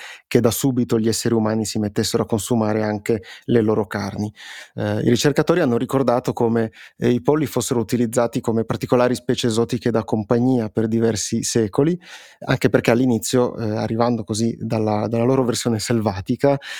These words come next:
eh, erano di medie dimensioni o piccole, quindi avevano anche poche carni, magari mangiavano qualche ovetto ogni tanto, ma nulla più. Facendo un calcolo proprio fra il momento in cui avviene la domesticazione in una certa popolazione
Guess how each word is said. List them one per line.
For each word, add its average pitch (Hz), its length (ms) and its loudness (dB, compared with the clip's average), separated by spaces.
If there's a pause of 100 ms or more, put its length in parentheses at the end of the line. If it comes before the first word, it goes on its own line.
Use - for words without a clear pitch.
(120)
eh, 127 100 2
erano 113 440 0
di 113 240 -2
medie 123 340 2
dimensioni 117 720 2
o 110 60 -2
piccole, 123 500 0
quindi 110 240 -2
avevano 98 140 -10
anche 98 180 -6
poche 104 280 -4
carni, 107 500 0
magari 120 260 2
mangiavano 107 400 -2
qualche 107 320 -4
ovetto 110 540 0
ogni 113 200 4
tanto, 107 440 -2 (300)
ma 117 120 4
nulla 104 320 0
più. - 260 -14 (540)
Facendo 165 360 4
un 143 80 4
calcolo 113 480 0
proprio 120 360 2
fra 120 440 0
il 117 100 -4
momento 135 340 0
in 131 120 0
cui 127 280 0
avviene 113 380 0
la 127 80 2
domesticazione 120 680 0
in 123 40 4
una 117 140 2
certa 123 320 -2
popolazione 120 880 0